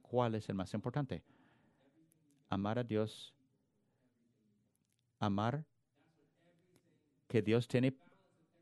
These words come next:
dice, am-, amó-, el amor de Dios tiene para con vosotros. Dios es amor y el que permanece en amor permanece en Dios. En eso dice,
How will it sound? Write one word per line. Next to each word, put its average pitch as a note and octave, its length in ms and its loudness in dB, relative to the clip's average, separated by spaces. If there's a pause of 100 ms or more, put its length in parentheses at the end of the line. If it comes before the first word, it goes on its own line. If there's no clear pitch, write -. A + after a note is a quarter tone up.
(120)
dice, A#2+ 320 4
am-, G#2 180 4 (160)
amó-, G2+ 680 4
el G#2+ 120 6
amor B2+ 300 4
de G#2+ 160 2
Dios A2+ 560 0
tiene C3 300 2
para C3 400 2 (140)
con A2 220 -2
vosotros. G#2+ 520 0
Dios G#2+ 340 4
es G#2 160 2
amor B2 380 4
y G#2 220 -4
el A2+ 280 4 (600)
que A#2 120 6
permanece G#2+ 680 4
en A2 120 0
amor B2+ 380 2
permanece G2 460 0
en G#2+ 80 0
Dios. D3 580 -4 (1200)
En A2 120 -4
eso A#2 180 -4
dice, G#2+ 500 -4